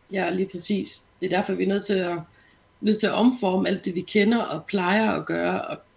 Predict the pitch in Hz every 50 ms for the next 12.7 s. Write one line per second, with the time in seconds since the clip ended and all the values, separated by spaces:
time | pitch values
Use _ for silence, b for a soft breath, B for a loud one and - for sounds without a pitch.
0 | _ - 180 190 - 226 220 - - 214 202 190 196 202 196 - _ _ _ _
1 | _ _ _ _ _ _ _ - 180 180 175 175 - 190 190 208 214 196 160 156
2 | - - - 190 165 _ - - - 165 156 151 156 156 156 - - 214 208 202
3 | 180 143 - - 175 185 180 - 190 165 151 147 - - 185 180 - - - -
4 | 135 - - - - - - 220 - 202 196 - - 180 165 160 175 180 196 208
5 | 208 - - - - 196 185 175 - 160 156 180 226 233 - - 165 - - -
6 | 165 165 160 _ _ _ _ _ _ _ _ _ _ _ _ _ _ - - 208
7 | 208 180 202 190 175 165 170 185 208 202 196 - 196 175 170 - - 208 202 190
8 | - 233 233 254 277 277 - - 180 160 143 160 151 151 156 160 175 185 185 -
9 | _ _ _ _ _ _ _ _ _ _ _ _ _ _ - - 190 - 185 180
10 | 175 147 156 190 - 247 240 233 220 214 214 214 - 196 196 180 170 160 143 -
11 | - - - - 226 208 202 214 208 208 - 220 196 190 160 127 131 127 _ _
12 | - - - - 233 220 - 170 180 175 - 85 117 127